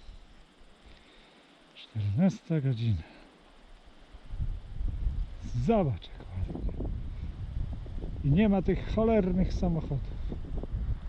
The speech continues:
Jesteśmy tylko my. No,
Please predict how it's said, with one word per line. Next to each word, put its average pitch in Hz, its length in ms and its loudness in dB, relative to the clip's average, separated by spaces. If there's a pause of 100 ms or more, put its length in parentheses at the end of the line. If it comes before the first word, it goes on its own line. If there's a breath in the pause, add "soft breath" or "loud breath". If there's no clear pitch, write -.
(1300)
Jesteśmy - 420 6
tylko 214 400 6
my. 202 180 8 (2250)
No, 139 260 10